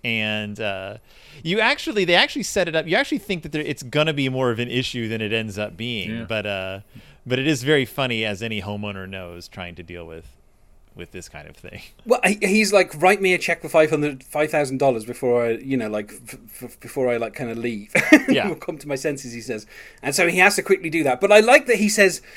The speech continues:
Speaker 3: "You've been turned down by every plumber in the valley." And Tom Hanks, like, doesn't understand what he's saying, which is, "There's only one plumber in this valley, and that's him, and he's turning him <laughs> down."
Speaker 1: Yeah.
Speaker 3: So when he says,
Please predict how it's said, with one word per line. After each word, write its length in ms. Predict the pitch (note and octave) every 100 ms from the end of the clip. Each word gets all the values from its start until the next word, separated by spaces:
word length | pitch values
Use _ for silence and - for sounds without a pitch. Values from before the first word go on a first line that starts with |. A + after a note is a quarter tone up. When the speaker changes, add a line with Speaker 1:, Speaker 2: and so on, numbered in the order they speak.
| - -
Speaker 3:
"You've 180 | D3 C#3+
been 180 | F3+
turned 380 | C#3+ - F3+ F#3
down 240 | D#3 D3+ C#3
by 140 | C#3
every 400 | C3+ D3 C#3 D3
plumber 360 | - C#3+ C3+ C3
in 100 | A#2+
the 60 |
valley." 440 | A2 D#3 A2 F2+ - - - _ -
And 120 | B2+
Tom 200 | E3+ D#3
Hanks, 440 | D3 D3+ - - -
like, 200 | D3 C#3
doesn't 280 | E3 E3+ E3
understand 520 | D3 C#3 - C#3+ C3+
what 140 | B2
he's 140 | B2 -
saying, 380 | D#3 C3 F#2+ F#2+ _ - -
which 180 | A#2 D3+
is, 320 | B2 G#2+ - _ _ -
"There's 160 | B2
only 240 | D#3 E3 C#3
one 320 | C3 D3+ D3
plumber 340 | C#3+ C3+ C3+
in 120 | B2
this 140 | A#2 A2+
valley, 460 | B2 B2 F#2+ F2+ _ _ _ _
and 120 | B2 B2
that's 180 | A#2+
him, 400 | - B2+ G2+ - - -
and 120 | B2+
he's 140 | C3+
turning 320 | - C#3 B2+ B2
him 120 | B2
<laughs> 80 | F#3
down." 80 | -
Speaker 1:
Yeah. 260 | - G#3
Speaker 3:
So 180 | - -
when 140 | G#3+ A3+
he 60 |
says, 320 | A#3 G#3 F#3+